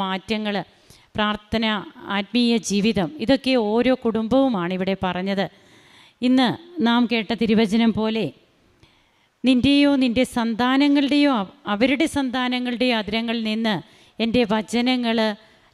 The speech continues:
ഞാൻ, ആ, മാറിപ്പോവുകയില്ല" എന്ന് പറയുമ്പോൾ, ഇന്ന്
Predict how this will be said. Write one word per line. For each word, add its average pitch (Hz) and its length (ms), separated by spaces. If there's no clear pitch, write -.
ഞാൻ, 208 160
ആ, 196 40
മാറിപ്പോവുകയില്ല" 220 920
എന്ന് 247 240
പറയുമ്പോൾ, 208 540
ഇന്ന് 262 220